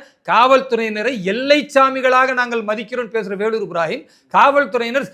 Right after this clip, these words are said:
சேலை கட்டிட்டு வாங்க, காவல்துறையினர் மஞ்சள் பூசிக்கிட்டு வாங்கன்னு நான் பேசுவேனா?" அப்படி நான் சொன்னேன், என் வாய் அழுகிறாதா? என் உயிரை பாதுகாத்ததுல பலமுறை காவல்துறையினருக்கு பங்கு இருக்கின்றது எனக்கு தெரியும். நான் அதை பெரும்பாலும் பல ஊடகங்களுக்கு நான் பேட்டியா கொடுத்திருக்கிறேன்.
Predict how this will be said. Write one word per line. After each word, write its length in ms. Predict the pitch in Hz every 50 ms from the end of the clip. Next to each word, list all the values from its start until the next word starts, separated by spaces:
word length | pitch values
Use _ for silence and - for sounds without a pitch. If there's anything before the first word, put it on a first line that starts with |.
| _ _
சேலை 440 | - - 226 262 294 302 294 247 262
கட்டிட்டு 220 | 202 247 196 240
வாங்க, 480 | 220 196 190 180 190 208 190 156 - _ _ _
காவல்துறையினர் 760 | - 196 214 254 277 285 277 208 247 233 226 226 233 233 208
மஞ்சள் 360 | 180 196 233 277 269 311 247
பூசிக்கிட்டு 320 | 220 262 208 233 220 202 220
வாங்கன்னு 140 | 226 226 240
நான் 200 | 226 214 185 160
பேசுவேனா?" 460 | 214 214 214 202 170 165 165 143 - _ _ _ _ _
அப்படி 220 | - - 208 220
நான் 100 | 220 196
சொன்னேன், 260 | - 247 285 285 262
என் 60 | 226
வாய் 280 | 190 196 214 247 262 254
அழுகிறாதா? 720 | 214 202 233 262 233 247 226 196 180 160 160 160 147 120 - _ _ _ -
என் 220 | 180 226 214 208
உயிரை 300 | 220 240 277 294 311 302
பாதுகாத்ததுல 760 | - - 240 247 254 262 254 247 233 254 - 220 202 240 226
பலமுறை 440 | - 208 208 240 254 254 262 269 254
காவல்துறையினருக்கு 760 | - 214 220 262 269 254 190 240 226 226 220 208 202 165 165
பங்கு 200 | 143 202 226 226
இருக்கின்றது 400 | 240 226 170 208 202 202 190 196
எனக்கு 220 | 196 190 190 175 147
தெரியும். 340 | 165 190 190 170 147 143 _ _ _ -
நான் 160 | 202 226 240
அதை 120 | 233 156 - - _ -
பெரும்பாலும் 420 | 180 226 254 254 262 262 262 262 190
பல 180 | 220 214 233
ஊடகங்களுக்கு 560 | 220 226 277 294 285 269 262 254 233 233 185 214
நான் 280 | 214 196 185 170 147 139 151
பேட்டியா 360 | 208 247 214 240 247 226 190
கொடுத்திருக்கிறேன். 540 | 180 196 180 170 196 180 143 165 156 143